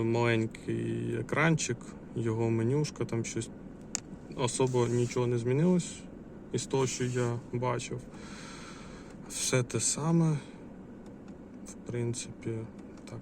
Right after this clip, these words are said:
що таке. Е, сказали, що повинно заряджати авто на швидких зарядках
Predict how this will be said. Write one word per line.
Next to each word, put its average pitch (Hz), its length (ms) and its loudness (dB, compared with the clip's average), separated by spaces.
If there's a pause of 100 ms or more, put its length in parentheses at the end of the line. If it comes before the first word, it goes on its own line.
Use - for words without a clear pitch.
що - 160 -10 (640)
таке. - 280 -8 (680)
Е, 120 500 2
сказали, 127 460 4
що 117 680 2 (340)
повинно 120 640 6 (600)
заряджати 117 1080 2 (500)
авто 117 420 2
на 117 140 2
швидких 117 520 2
зарядках 113 600 0